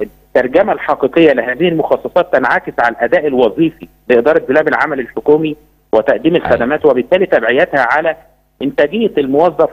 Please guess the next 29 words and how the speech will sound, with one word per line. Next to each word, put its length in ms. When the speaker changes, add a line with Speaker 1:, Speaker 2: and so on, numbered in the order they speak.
Speaker 1:
او 100
Speaker 2:
مفهوم. 60
Speaker 1:
المواطن 400
بصفه 200
Speaker 2:
طبعًا 200
Speaker 1:
عامه. 100
Speaker 2:
الموازنه 380
بتعتمد 500
على 160
الفائض 360
اللي 140
بتحققه 560
وخدمه 840
Speaker 1:
بالظبط. 300
Speaker 2:
الدين 360
و-، 160
والضرائب 460
اللي 100
Speaker 1:
بالظبط. 180
Speaker 2:
بتحصلها 640
و-، 220
طب 360
انا 180
فاهم، 280
يعني 280
هي 240
مجموعه 340
Speaker 1:
بالظبط. 160
Speaker 2:
كبيره، 260